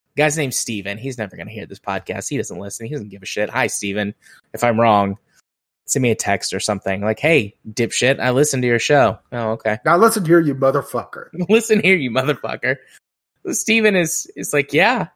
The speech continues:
Speaker 1: I can't." And so they had to go through and do it again. Thankfully, her family was help-, was mostly helpful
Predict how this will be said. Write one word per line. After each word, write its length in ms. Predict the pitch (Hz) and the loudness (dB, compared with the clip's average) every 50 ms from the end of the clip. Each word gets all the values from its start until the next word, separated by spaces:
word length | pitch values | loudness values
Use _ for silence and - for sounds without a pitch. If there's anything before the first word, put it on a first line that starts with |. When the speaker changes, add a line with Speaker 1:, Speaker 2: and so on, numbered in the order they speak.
| _ _ - | _ _ -10
Speaker 1:
I 80 | - 202 | -10 -10
can't." 360 | - - 190 185 180 180 - - | -6 -2 -2 0 0 0 -2 -4
And 280 | 156 160 170 170 165 - | -4 -4 -2 -2 -4 -4
so 140 | - 190 180 | -4 -2 0
they 100 | 180 185 | 2 2
had 160 | - 214 202 190 | 2 0 -2 -2
to 40 | |
go 240 | 180 165 175 175 180 | -2 -2 0 0 0
through 400 | 180 - 185 175 175 175 180 180 - - - - _ _ - | -2 -2 0 0 2 0 0 -2 -8 -18 -20 -20 _ _ -10
and 120 | 147 147 | -8 -4
do 200 | 143 180 180 185 | -2 0 0 2
it 80 | 180 160 | 2 2
again. 720 | 147 127 120 120 - 156 165 160 165 147 113 101 90 90 - _ _ _ _ _ _ _ _ _ _ _ _ _ _ _ _ _ _ - | 0 -2 -4 -10 -4 -2 0 0 0 -2 -2 -4 -8 -12 -16 _ _ _ _ _ _ _ _ _ _ _ _ _ _ _ _ _ _ -20
Thankfully, 800 | 220 - 208 208 220 214 - 233 214 202 190 170 - 156 156 147 - _ | -2 0 2 2 2 0 4 6 6 6 6 2 -2 -8 -12 -12 -14 _
her 220 | 120 113 165 165 151 | -8 -2 -2 -2 -2
family 540 | - - 170 156 156 156 143 135 131 123 117 | 0 -2 0 0 0 0 0 0 0 0 0
was 180 | 113 113 107 | -2 -4 -4
help-, 380 | - - 135 127 131 - _ _ _ | -4 -2 -2 -2 -2 -2 _ _ _
was 300 | 131 127 107 - - - _ _ _ 107 _ _ _ _ _ _ _ _ _ _ _ | -6 -6 -6 -6 -10 -14 _ _ _ -20 _ _ _ _ _ _ _ _ _ _ _
mostly 560 | 127 117 117 120 123 120 - - - 139 131 | -10 -6 -4 -4 -4 -6 -6 -2 0 0 2
helpful 600 | 117 131 127 127 127 - - 131 131 139 135 - | 2 2 0 0 -2 -2 0 0 0 0 -2 -6